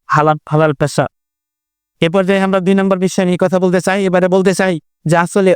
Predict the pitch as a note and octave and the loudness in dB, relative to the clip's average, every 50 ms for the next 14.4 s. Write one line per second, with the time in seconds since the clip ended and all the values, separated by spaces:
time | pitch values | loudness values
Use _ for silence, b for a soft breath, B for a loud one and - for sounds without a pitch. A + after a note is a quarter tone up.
0 | - - D#3+ F#3 - - A3+ G#3 G#3 G#3 G3+ F3+ - F#3 E3+ - - F3+ D#3 - | 2 0 0 0 0 0 0 2 2 2 2 2 2 0 0 2 0 -2 -2 -4
1 | _ _ _ _ _ _ _ _ _ _ _ _ _ _ _ _ _ _ _ _ | _ _ _ _ _ _ _ _ _ _ _ _ _ _ _ _ _ _ _ _
2 | _ _ _ _ _ - E3+ E3+ - G3 F#3+ F#3+ F#3+ F#3 E3 F#3 F3 - G3 F3+ | _ _ _ _ _ -2 -2 0 0 2 2 2 2 2 2 2 0 0 0 -2
3 | E3+ F3 F3 F3 F3 E3+ _ - E3+ D#3+ - F3 E3+ E3 D3+ D3 B2 E2+ - _ | 0 0 0 0 0 -2 _ -4 -4 -2 0 0 0 2 0 0 -2 -4 -6 _
4 | _ _ _ _ _ _ _ _ _ _ _ _ _ _ _ - D#3+ F3 G3+ G3+ | _ _ _ _ _ _ _ _ _ _ _ _ _ _ _ -2 0 2 2 2
5 | F#3 F#3+ F#3+ F#3+ F3 - F3+ E3+ F3 E3+ - - - D3+ C3 G#2 - _ _ _ | 2 2 2 2 0 0 -2 -2 -2 -2 -4 -4 -4 -2 -4 -4 -6 _ _ _
6 | _ _ _ _ _ _ _ _ _ - - F3+ E3+ E3+ E3+ E3 F3 F3 E3 - | _ _ _ _ _ _ _ _ _ -4 -2 -2 -2 -2 -2 -2 -2 -2 0 0
7 | G3 F3 G3+ G#3 G3 D#3+ F3+ F#3 F3+ F3+ E3 F3+ F3+ F3+ F3+ F3 F3 F3 D3+ - | 0 0 2 2 2 2 2 2 2 2 2 2 2 2 0 0 -2 -2 0 0
8 | F#3+ F#3 E3 - F3 E3 F3 F#3+ G3+ F#3+ - - G3 F3+ F#3 F#3 - G3 F3+ F3 | 0 0 0 0 0 2 2 2 0 0 -2 -2 -2 0 0 0 0 0 0 0
9 | F3+ E3+ - - F3 F3 E3 E3+ F#3 - - - F#3 E3+ - - F3 E3 E3 E3 | 0 -2 -2 -2 0 0 0 0 -2 -2 -2 -2 -2 -2 -2 -2 -2 0 0 0
10 | E3 D#3 D#3+ D#3+ - - E3 D3 D3 D3+ D3 - D#3 - - _ _ _ _ _ | 0 -2 -2 -4 -2 -2 -2 0 0 -2 -2 -2 -4 -6 -8 _ _ _ _ _
11 | _ _ _ _ - - F3 F#3 F3 E3+ F#3 F#3 F#3 G3 G3+ F3+ - G3+ G3 F3 | _ _ _ _ -2 0 0 0 0 0 0 0 2 2 0 0 0 -2 0 0
12 | F#3+ F#3+ - - G3 G3 F#3+ F#3+ F#3+ - - G3+ G3+ F#3+ - - G3+ F#3 - G3 | 0 -2 -2 -2 -2 0 0 -2 -2 0 -2 -2 -2 -2 -4 -4 -4 -2 -2 -2
13 | F#3+ F#3+ F#3+ F#3+ F3+ F#3+ F#3+ F#3+ G3 F#3+ F3+ G3 G3 G3 G3 G3 G3 F3+ G3 F#3 | -2 0 0 0 0 0 0 0 0 0 0 0 0 0 0 -2 -4 -4 -2 0
14 | F#3 G3 G3+ F#3+ - G#3 G#3 G#3+ | 0 0 0 0 0 -2 -2 -4